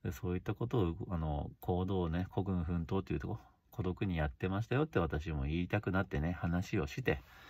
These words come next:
で、そしたら彼女が多分それをね、言ってからお母さんとちょっと言い合いになっとって、で、それで結局何が言いたかって言ったら、妹もお母さんもね、彼女がね、浮気しとったとかね、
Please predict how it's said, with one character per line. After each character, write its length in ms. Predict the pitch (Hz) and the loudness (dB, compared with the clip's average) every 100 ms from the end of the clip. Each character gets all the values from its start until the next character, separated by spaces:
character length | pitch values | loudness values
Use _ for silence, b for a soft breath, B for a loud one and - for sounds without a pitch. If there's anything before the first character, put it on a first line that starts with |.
| B B B B B B - - | B B B B B B -4 0
で、 80 | |
そ 140 | 127 127 | 6 6
し 80 | - | 6
た 120 | 170 | 4
ら 120 | 117 | 6
彼 200 | 107 117 | 6 4
女 140 | 131 | 4
が 120 | 95 82 | 4 2
多 120 | 98 | 2
分 120 | 82 | 2
そ 100 | 101 | 0
れ 260 | - 123 123 117 | 0 0 0 2
を 160 | 120 | 4
ね、 180 | 127 127 - | 4 0 0
言 140 | 95 | 0
っ 20 | |
て 180 | 92 87 | 2 0
か 100 | - | 2
ら 80 | 80 | 2
お 60 | 76 | 4
母 200 | 95 101 | 2 4
さ 100 | 98 | 0
ん 60 | |
と 120 | - 76 | 0 -4
ち 80 | |
ょ 20 | - | -4
っ 40 | |
と 100 | 85 | -2
言 100 | 87 | 0
い 80 | 92 | 2
合 80 | 90 | 2
い 40 | |
に 60 | 92 | 2
な 120 | 95 | 2
っ 20 | |
と 100 | - | -2
っ 40 | |
て、 100 | - | -6
で、 160 | - 73 - | -6 -6 -8
そ 160 | - 95 | -6 -2
れ 120 | 101 | 4
で 120 | 113 - | 2 2
結 160 | 95 - | -4 0
局 320 | 123 127 120 | 2 2 4
何 120 | 101 | 2
が 60 | 107 | 4
言 100 | 113 | 2
い 40 | |
た 80 | 127 | 4
か 80 | 120 | 2
っ 20 | |
て 80 | - | 2
言 0 | |
っ 20 | |
た 60 | 95 | 0
ら、 180 | 78 - B B B B - - - - - - - - - B B - | 0 -2 B B B B -20 -20 -20 -20 -20 -20 -20 -20 -18 B B 6
妹 380 | 143 151 151 147 | 8 8 8 8
も 120 | 92 | 6
お 60 | |
母 180 | 82 120 | 8 8
さ 140 | 127 92 | 8 6
ん 60 | |
も 80 | 73 | 4
ね、 180 | 65 - - _ - | 0 -4 -14 _ -18
彼 220 | - 127 151 | 0 4 6
女 160 | 123 | 6
が 80 | 80 | 4
ね、 100 | 67 | 2
浮 240 | 92 113 127 | 4 4 4
気 340 | 143 135 135 | 2 2 2
し 100 | - | 2
と 80 | 135 | -2
っ 20 | |
た 160 | - 123 | 0 -2
と 80 | |
か 120 | - - | 0 -4
ね、 180 | 117 | -6